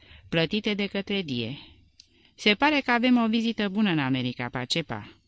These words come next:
„Voi face tot posibilul, tovarășă Elena.” „Ce drăguț!”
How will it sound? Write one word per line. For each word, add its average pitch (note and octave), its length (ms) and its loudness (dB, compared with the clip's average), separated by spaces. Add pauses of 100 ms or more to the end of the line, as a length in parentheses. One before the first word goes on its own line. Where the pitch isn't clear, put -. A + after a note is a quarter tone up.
(600)
„Voi G#3 260 2
face C#4+ 300 2
tot C4+ 160 0
posibilul, D#3 720 -4 (280)
tovarășă D3 480 -4
Elena.” B2 500 -6 (840)
„Ce F3 160 6
drăguț!” D3 480 0